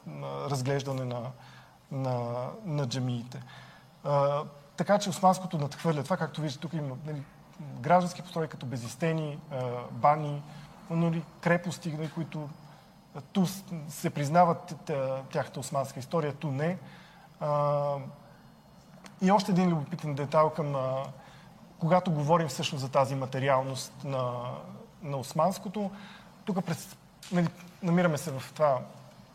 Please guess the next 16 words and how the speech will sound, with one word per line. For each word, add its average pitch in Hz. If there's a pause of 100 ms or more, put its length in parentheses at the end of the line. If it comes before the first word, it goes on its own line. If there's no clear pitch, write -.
(600)
Ларго, 127 (840)
а, 135 (460)
<laughs> -
тоест 175
и 175
в 123
целия 175
този, 147
а, 143 (120)
периметър, 156 (120)
който, 180
нали, 160
беше 160
обновен 147
по 151
едни, 156